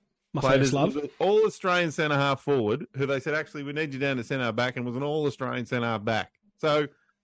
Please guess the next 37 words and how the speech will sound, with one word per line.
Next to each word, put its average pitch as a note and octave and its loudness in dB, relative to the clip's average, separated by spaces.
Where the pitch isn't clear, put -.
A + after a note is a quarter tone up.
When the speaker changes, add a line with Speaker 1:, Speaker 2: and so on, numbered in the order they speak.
Speaker 2:
I'm E3 -6
just A3+ 0
saying, C#3 0
maybe F#3 -2
it's E3 -8
time D#3 -2
to C3+ 2
look D#3 -2
at - -8
the D3+ -2
box C3 -2
and A#2+ -2
think A#2+ 0
it's B2 -6
upside A#2+ -2
down. G2 0
Speaker 1:
Throw F3 2
the D#3+ 2
magnets D3 -2
around. C3 -10
Look, A3+ 4
you, A#3+ 4
Speaker 2:
Yeah. C#3+ -2
Speaker 1:
the A3+ 6
point C4 2
you C4 4
make G#3+ 2
on E3+ 2
Dacos C#3+ 0
is - -12
quite - -4
valid. F3+ -6
Speaker 2:
Hmm. G#2+ -6
Speaker 1:
In D3 2
Speaker 2:
Thank F#3 0
Speaker 1:
that C3 2
Speaker 2:
you. G#2+ -8